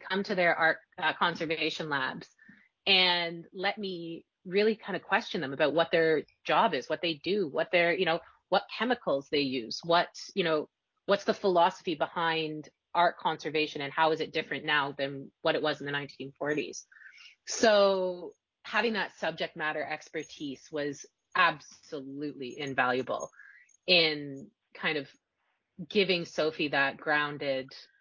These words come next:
professionalism that I hope, I hope I brought to her.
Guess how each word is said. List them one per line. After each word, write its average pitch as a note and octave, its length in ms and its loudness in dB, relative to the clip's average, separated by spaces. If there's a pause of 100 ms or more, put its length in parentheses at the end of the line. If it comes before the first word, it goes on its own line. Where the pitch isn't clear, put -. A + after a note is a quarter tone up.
(240)
professionalism C3 1000 -4 (240)
that C3+ 480 -2
I D3+ 80 -4
hope, F3+ 220 0 (240)
I D#3 80 2
hope G3+ 160 2
I A#2+ 80 -2
brought A2+ 220 -14
to A#2 100 -14
her. C#3 160 -12